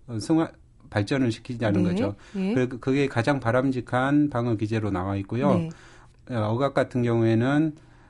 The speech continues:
Speaker 1: 예를 들어서 어제 술 먹-, 술 먹고 나서
Speaker 2: 음.
Speaker 1: 갑자기 기억이 안 난다.
Speaker 2: 네네.
Speaker 1: 상사한테 욕 먹을 것이
Speaker 2: 예.
Speaker 1: 생각나서.
Speaker 2: 예.
Speaker 1: 그게 이제 무의식적으로 억압을 하고 있는 거죠.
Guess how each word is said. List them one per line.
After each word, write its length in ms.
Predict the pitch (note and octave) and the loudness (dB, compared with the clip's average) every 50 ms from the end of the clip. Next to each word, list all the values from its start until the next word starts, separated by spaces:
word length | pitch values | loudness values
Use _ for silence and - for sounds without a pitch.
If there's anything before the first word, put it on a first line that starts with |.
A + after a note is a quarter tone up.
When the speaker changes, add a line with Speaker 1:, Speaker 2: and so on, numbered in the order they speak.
| _ - - | _ -12 -8
Speaker 1:
예를 200 | B2 A#2+ A#2 A#2 | -6 -4 -4 -4
들어서 560 | A2 A2+ A2 A2 G#2 - G#2+ G#2 G2+ G2+ G2 F#2+ G2+ - - - - - - | -4 -2 -2 -2 -2 0 0 0 2 0 0 -2 -6 -10 -16 -20 -20 -16 -8
어제 240 | - B2 A#2 C3 B2 | -6 -2 0 0 0
술 200 | A2+ - F3+ F3+ | 0 0 0 2
먹-, 360 | F3+ F3 E3+ D#3 D3+ D3 D3 - - | 2 4 4 4 2 0 -2 -4 -4
술 160 | - E3+ E3 | -2 0 0
먹고 240 | E3+ E3+ - D#3+ C#3+ | 0 0 0 0 0
나서 500 | C3 B2+ A#2+ A2+ C3 C3 C3+ C#3 - G3+ | 0 0 0 0 0 2 2 2 2 2
Speaker 2:
음. 100 | F#3 E3+ | 2 0
Speaker 1:
갑자기 380 | E3 C#3 - - D#3+ C#3 C3 A#2 | 0 -2 -2 0 0 0 0 0
기억이 280 | - C#3 C#3 C3+ C3 | 0 2 2 4 4
안 140 | A#2 A2 A#2 | 4 4 4
난다. 420 | B2 B2+ B2 A2+ A#2 G#2+ G#2 G2 G2+ | 2 2 2 2 2 2 2 2 0
Speaker 2:
네네. 200 | G#3+ G#3 G#3+ G3+ | 0 0 2 2
Speaker 1:
상사한테 600 | - - - D3+ C#3 B2+ B2+ B2 A2 A2+ G#2+ - | 2 2 4 2 2 2 2 0 0 0 0 0
욕 120 | A#2+ A#2+ C3 | 0 0 2
먹을 220 | B2+ B2 A#2 A2 G#2+ | 2 2 2 0 0
것이 220 | - G#2 G2 G2+ | -2 -4 -4 -2
Speaker 2:
예. 40 | G2+ | 0
Speaker 1:
생각나서. 680 | A2 - G#3+ G#3 - - G#2 G2 F2 G2+ G2+ B2 D#3 E3 G#3 | 2 4 4 4 4 4 4 2 2 2 2 2 2 0 0
Speaker 2:
예. 220 | F#3+ F3+ E3+ E3+ - | 0 0 -2 -2 0
Speaker 1:
그게 160 | - C#3 C#3+ | 0 2 4
이제 220 | C#3 C3 B2 B2+ | 4 4 4 4
무의식적으로 680 | A#2+ A#2 B2 C#3+ D3 D3+ C#3+ - C3 A#2 A2+ G#2+ G#2+ G2+ | 2 2 0 0 0 0 0 0 0 2 2 2 4 4
억압을 300 | G#2+ A2 C3 C3 A#2 A2+ | 4 4 2 2 2 2
하고 180 | G#2+ G#2 G2+ G#2 | 0 0 0 0
있는 180 | G2 F#2+ F#2 F#2 | -2 -2 -2 -2
거죠. 320 | F2 F2 E2+ - F#2 F2+ | -4 -6 -6 -6 -6 -6